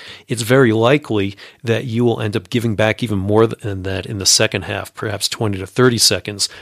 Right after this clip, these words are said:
per mile. And, and that, of course, ends up with a negative net effect. So i-, if you wanna have a positive net effect, I would definitely start out a little bit ear-, easier early in the race. A-, and that's probably good advice for most races of that distance. Of course, a lot of,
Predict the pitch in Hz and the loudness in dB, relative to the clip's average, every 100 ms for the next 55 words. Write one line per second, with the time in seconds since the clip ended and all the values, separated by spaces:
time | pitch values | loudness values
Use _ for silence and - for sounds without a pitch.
0 | - 110 104 98 101 117 104 101 - - | -10 -6 -2 -2 -2 -2 -4 -6 -16 -20
1 | - - 123 117 123 120 120 120 113 117 | -20 -8 -4 -4 -4 -4 -4 0 2 2
2 | - 120 110 117 110 107 - 104 104 110 | 2 0 2 2 2 0 0 -4 -4 -4
3 | 107 107 107 101 87 101 104 - 104 - | -2 0 0 0 -2 -4 -4 -4 -8 -2
4 | 113 101 - - 110 98 - - - - | 0 0 0 0 0 -4 -8 -20 -20 -20
5 | - - 123 143 131 123 127 117 104 - | -16 -8 -6 -6 -2 0 2 2 -2 -4
6 | - 123 139 135 139 135 135 127 131 135 | 0 2 2 2 2 2 2 0 0 -4
7 | - 131 127 - - - 104 107 104 110 | -2 0 0 -4 -18 -14 -6 -4 -2 -2
8 | 113 117 - 110 110 107 104 98 113 117 | -2 0 0 2 2 2 0 -2 -4 -4
9 | 107 - - 143 127 139 147 143 143 147 | -6 -8 -12 -10 -6 -2 0 2 0 0
10 | 120 117 120 113 110 113 120 135 - - | 0 0 0 0 -2 0 0 0 -2 -6
11 | - - _ 135 - 156 160 202 247 - | -20 -20 _ -10 -4 -2 0 0 -2 -4
12 | - - 190 170 175 139 160 147 131 139 | 0 2 2 2 2 2 0 0 0 0
13 | 143 - 131 117 120 143 - 95 92 107 | 0 -2 -2 0 2 0 0 -2 -2 -2
14 | 107 101 101 - 110 - - - - 123 | -4 -8 -10 -6 -6 -6 -8 -8 -2 -2
15 | - 117 117 120 131 139 | -2 -4 0 2 2 0